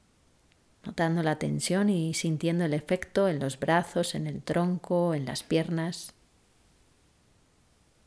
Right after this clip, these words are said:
Y despacio, relajando todo el cuerpo, sin modificar la postura. Observa las sensaciones que aparecen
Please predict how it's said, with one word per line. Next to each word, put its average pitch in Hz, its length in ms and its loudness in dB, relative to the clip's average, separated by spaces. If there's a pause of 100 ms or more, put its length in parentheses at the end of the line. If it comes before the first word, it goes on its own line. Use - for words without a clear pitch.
(520)
Y - 180 -6
despacio, 214 920 -2 (260)
relajando 156 680 -2
todo 147 180 -2
el 135 140 -2
cuerpo, 147 460 -6 (680)
sin 170 220 -2
modificar 160 480 -2
la 170 100 0
postura. - 540 -4 (1700)
Observa 170 600 -2
las 143 240 -4
sensaciones 170 680 -2
que 180 100 -4
aparecen 196 720 -4